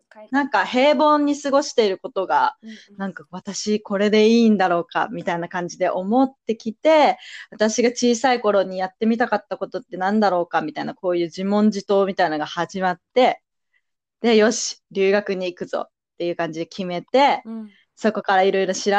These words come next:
Speaker 2: べて、行って、で、自分でいろいろ探して、で、エージェント、そう、エージェントを、私もね、英語、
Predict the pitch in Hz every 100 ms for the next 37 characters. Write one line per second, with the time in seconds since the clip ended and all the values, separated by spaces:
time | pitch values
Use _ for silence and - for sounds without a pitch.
0 | 214 190 - 196 185 151 - _ _ _
1 | _ _ _ _ _ _ _ - 170 -
2 | - 175 _ _ _ 247 269 277 269 269
3 | 254 - _ _ _ - 185 180 175 185
4 | 190 190 190 190 180 180 180 190 - -
5 | 254 285 254 180 - _ _ _ _ -
6 | - 185 180 175 175 175 - 175 170 156
7 | - _ _ _ - 185 - 190 208 202
8 | 214 196 196 185 175 - _ _ _ _
9 | _ _ - 208 233 254 233 226 196 160
10 | 233 247 240 233 -